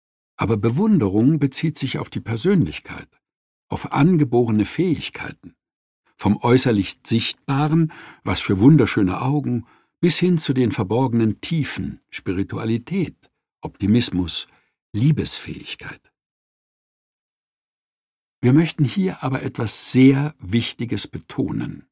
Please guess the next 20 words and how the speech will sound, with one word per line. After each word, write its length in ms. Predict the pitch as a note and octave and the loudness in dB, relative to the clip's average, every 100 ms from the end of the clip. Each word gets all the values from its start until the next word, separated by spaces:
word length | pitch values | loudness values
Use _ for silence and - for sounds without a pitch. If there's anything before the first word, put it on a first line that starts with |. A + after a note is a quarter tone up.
| _ _ _ _ - | _ _ _ _ -6
Es 220 | A2 - | -4 2
geht 180 | C#3+ C#3 | 0 2
dabei 340 | G#2+ G2 F2 D2+ | -4 -4 -6 -4
nicht 640 | F#2+ A2 F3 A3+ - - - | 2 6 8 6 2 -14 -10
darum, 600 | F2 E2 C#2+ - - - _ _ - - - | -8 -8 -10 -14 -20 -20 _ _ -20 -20 -6
eine 220 | A2 G2+ | 2 2
rosarote 800 | F2 G2 C3+ C3+ G2+ F2+ G#2 F2 | 2 4 6 6 0 -2 -2 -4
Brille 400 | D#2+ C3 C#3 D2 | 0 2 2 -2
aufzusetzen. 840 | C#2+ - - - - - - F2 _ _ _ _ _ _ _ _ _ _ - | -12 -12 -12 -10 -10 -10 -14 -14 _ _ _ _ _ _ _ _ _ _ -6
Das 240 | C3+ A#2+ | -2 0
ist 160 | A#2+ - | -2 -2
eine 280 | G#2 G2+ F2 | 2 2 4
häufig 340 | C#3+ C3+ - | 2 0 -4
benutzte 460 | A2+ G#2+ G2+ - F2 | 0 0 -2 -6 -2
Redewendung, 800 | G2 G2+ G#2 F2 F#2 G2 E2 - - - _ _ _ | 0 0 0 0 2 2 -2 -6 -20 -20 _ _ _
aber 440 | - A2 G#2+ - G#2+ | -4 -2 -2 -4 0
wir 140 | C3 | 0
verwenden 520 | - G2+ G#2+ G2+ C3 | 2 0 0 0 0
sie 160 | G2 B2 | 0 4
nie. 360 | D#3 F3+ D#2 | 4 4 2